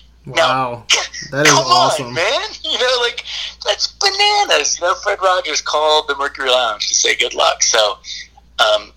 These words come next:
Speaker 1: it's just real and crazy, even me telling it to you, 'cause most, I don't always, I mean, this kind of detail you can't put in a fifty-seven minute, you know, Amazon, uh, iTunes version of the movie. Um,
Speaker 2: Yeah, that's
Speaker 1: it,
Speaker 2: awesome. I'm glad you
Speaker 1: it's
Speaker 2: shared that
Speaker 1: all
Speaker 2: story.
Speaker 1: pretty cool.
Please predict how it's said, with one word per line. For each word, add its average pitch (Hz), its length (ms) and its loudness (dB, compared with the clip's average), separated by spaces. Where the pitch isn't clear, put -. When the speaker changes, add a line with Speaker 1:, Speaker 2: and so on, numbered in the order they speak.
Speaker 1:
it's - 300 -2
just - 360 -2
real 123 340 2
and 104 100 -6
crazy, 117 360 0
even 123 160 -2
me 120 100 0
telling 104 300 2
it 95 60 -8
to - 100 -4
you, 82 60 -8
'cause - 160 -4
most, 101 300 0
I 104 80 2
don't 107 260 0
always, 90 300 4
I 98 100 0
mean, - 100 -14
this - 120 0
kind 135 160 2
of 123 60 -8
detail 101 300 -2
you 87 140 -6
can't 95 200 -2
put 101 140 0
in 92 120 -4
a 85 120 0
fifty-seven - 720 0
minute, 90 280 -2
you 101 120 0
know, 87 300 0
Amazon, 90 800 2
uh, 80 360 2
iTunes 82 440 -2
version 82 300 0
of 80 100 -4
the - 60 -8
movie. 90 480 -6
Um, - 280 -6
Speaker 2:
Yeah, 143 180 0
that's 185 180 0
Speaker 1:
it, 160 80 2
Speaker 2:
awesome. 143 560 -2
I'm 151 80 -6
glad 196 160 6
you 208 80 4
Speaker 1:
it's 165 80 2
Speaker 2:
shared 175 200 4
that 170 100 6
Speaker 1:
all 160 120 4
Speaker 2:
story. 175 180 2
Speaker 1:
pretty 139 160 0
cool. 98 360 0